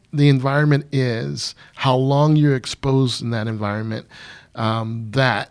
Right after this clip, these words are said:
is what produces kind of the shock to the system. Um, there's a portion of the brain, um, called the cannabinoid region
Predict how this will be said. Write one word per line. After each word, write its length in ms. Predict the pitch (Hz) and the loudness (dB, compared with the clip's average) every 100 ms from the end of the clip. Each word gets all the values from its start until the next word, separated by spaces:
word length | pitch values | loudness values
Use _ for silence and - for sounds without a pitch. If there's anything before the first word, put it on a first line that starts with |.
| - | -6
is 180 | 117 | -6
what 220 | 107 123 - | -4 -8 -6
produces 720 | 107 113 110 120 107 95 - _ - | -8 -6 -6 -6 -8 -8 -12 _ -10
kind 180 | 120 113 | -6 -6
of 160 | 110 | -6
the 180 | 113 110 | -6 -6
shock 480 | - - 127 104 - | -4 -2 0 -2 -6
to 80 | 117 | -8
the 140 | 110 | -8
system. 560 | - 113 - 113 113 107 - - - - - - | -8 -8 -8 -8 -10 -10 -18 -20 -20 -20 -20 -6
Um, 420 | 120 120 117 113 131 | -2 -2 -2 -6 6
there's 200 | 156 135 | 6 8
a 60 | |
portion 540 | 147 - 208 196 - 165 | 4 2 4 4 4 0
of 160 | 139 | 0
the 80 | 120 | -2
brain, 560 | 120 135 147 135 123 117 _ _ _ _ _ _ _ _ _ _ - | 0 4 6 6 2 -6 _ _ _ _ _ _ _ _ _ _ 0
um, 240 | 127 120 | 2 2
called 260 | 123 - 135 | 0 -2 -2
the 80 | 127 | -4
cannabinoid 680 | - 143 135 127 123 - - | -2 0 2 0 -2 -4 -10
region 680 | 127 131 135 117 120 117 | -4 2 2 2 -2 -4